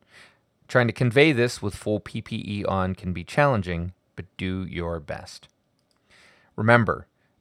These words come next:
though the news said this was a Kawasaki-like illness, and this makes sense to us, parents have not heard of Kawasaki either, so all of this is very foreign.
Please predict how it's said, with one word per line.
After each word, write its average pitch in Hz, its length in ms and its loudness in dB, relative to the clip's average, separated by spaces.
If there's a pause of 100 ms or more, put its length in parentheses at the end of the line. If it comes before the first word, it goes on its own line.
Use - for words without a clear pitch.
(140)
though 127 220 4
the 117 120 0
news 160 280 2
said 107 220 4
this 104 160 -4
was 95 120 -6
a 104 60 -2
Kawasaki-like 92 920 0
illness, 110 360 0
and 98 120 -4
this - 140 -8
makes 90 200 -6
sense 82 300 -8
to - 160 -2
us, 143 400 4 (720)
parents 139 260 0
have 95 140 -8
not 92 160 -2
heard 101 160 -4
of 87 120 -12
Kawasaki 95 760 -2
either, 95 320 0
so - 140 -4
all 123 220 6
of 120 80 -2
this 98 180 -8
is 90 140 -10
very 90 440 -6
foreign. 82 640 -12